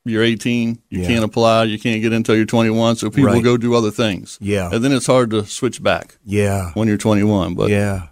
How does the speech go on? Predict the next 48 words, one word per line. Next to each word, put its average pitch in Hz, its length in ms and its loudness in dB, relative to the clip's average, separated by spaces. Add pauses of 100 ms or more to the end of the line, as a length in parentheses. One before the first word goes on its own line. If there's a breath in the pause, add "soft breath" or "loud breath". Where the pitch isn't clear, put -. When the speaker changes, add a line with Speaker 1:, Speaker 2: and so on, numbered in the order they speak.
(120)
Speaker 1:
I 113 100 0
would, 120 220 2
uh, 101 300 4 (840)
yeah. - 100 -6 (600)
It's, 123 180 -4
it's 120 180 -6
a 117 60 -6
great 127 280 -2
job. 131 400 2
It's, - 300 -12 (180)
you 110 80 -6
know, - 140 -8 (540)
and 101 120 0
we're, 113 140 4
we're, 117 180 0
we're 113 160 -4
still 123 220 0
hiring 127 280 2
right 127 180 2
now. 127 280 2
We 107 120 -4
have 110 120 -2
a 104 40 -6
few 120 200 -2
positions 120 460 0
open, 127 340 2
so. 101 300 -4 (120)
Speaker 2:
Okay. 143 680 0 (520)
Well, 165 200 4
it, 151 200 0
it, 147 160 0
I 139 60 4
mean, 147 160 2
it 127 140 0
is 190 240 2
a 170 40 4
great 123 280 0
agency. 120 480 -2
One 127 240 2
of 123 160 0
the, 113 280 2
uh, 95 280 0
one 120 220 2
of 123 100 2
the 110 80 -2
things 110 340 0
that, 95 400 -2
uh, 82 200 0